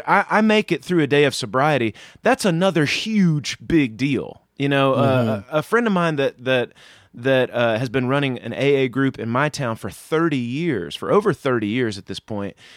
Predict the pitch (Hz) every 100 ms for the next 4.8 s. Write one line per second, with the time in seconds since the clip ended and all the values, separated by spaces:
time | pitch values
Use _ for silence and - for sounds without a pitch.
0 | - - - - - 226 254 - 143 139
1 | 117 180 226 226 175 - - 160 139 131
2 | 160 151 - 127 123 120 104 107 131 180
3 | 170 151 - 123 127 127 107 110 - 107
4 | - 127 131 131 117 104 104